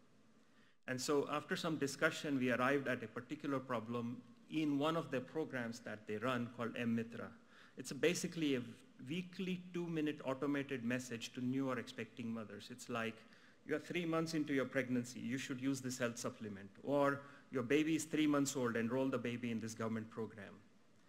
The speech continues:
Arman has shown that mothers who listen to hundred and forty-one of these messages that are delivered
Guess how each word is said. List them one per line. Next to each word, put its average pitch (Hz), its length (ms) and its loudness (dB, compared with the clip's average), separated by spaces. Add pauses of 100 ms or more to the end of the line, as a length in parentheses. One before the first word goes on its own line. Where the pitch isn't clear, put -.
(720)
Arman 175 340 4
has 180 120 4
shown 160 540 2 (280)
that 127 320 0 (520)
mothers 143 460 2
who 143 80 0
listen 156 380 0
to 143 180 -2
hundred 151 320 0
and 143 160 2
forty-one 139 460 0
of 127 160 -4
these 120 180 -4
messages 123 440 -4
that 113 200 -8
are 107 60 -6
delivered 117 600 -6